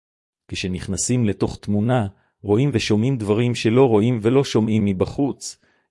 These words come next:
איתמר מטייל על קירות. בעמק יפה,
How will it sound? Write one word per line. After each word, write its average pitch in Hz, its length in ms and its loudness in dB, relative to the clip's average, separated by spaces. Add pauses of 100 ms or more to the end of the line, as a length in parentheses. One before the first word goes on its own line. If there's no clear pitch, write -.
איתמר 123 400 0
מטייל 117 520 2
על 107 100 0
קירות. 92 640 -6 (1000)
בעמק 117 480 0
יפה, 101 380 0